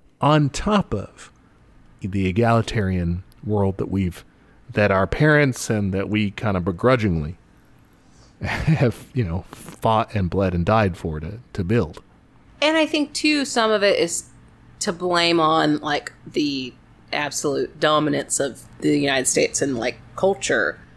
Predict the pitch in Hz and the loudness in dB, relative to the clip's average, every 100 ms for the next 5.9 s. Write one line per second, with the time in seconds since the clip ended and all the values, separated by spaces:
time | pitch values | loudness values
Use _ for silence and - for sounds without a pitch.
0 | - - 127 214 254 233 - - 226 220 | -12 0 0 2 0 -2 -2 -4 -2 -2
1 | 226 233 226 214 185 175 165 175 302 240 | -2 -2 -4 -2 -2 -2 -4 0 2 2
2 | - - 160 175 175 180 170 160 151 - | 2 0 0 0 0 2 2 2 0 2
3 | 170 160 156 - 190 277 - - - 156 | 0 0 -2 0 0 0 -4 -4 -2 -2
4 | - - 165 - 190 196 160 147 147 202 | -2 -2 -4 -2 0 0 -2 -2 0 0
5 | 302 - 139 - 147 147 170 143 - | -2 -4 -6 -2 -4 0 0 -2 -4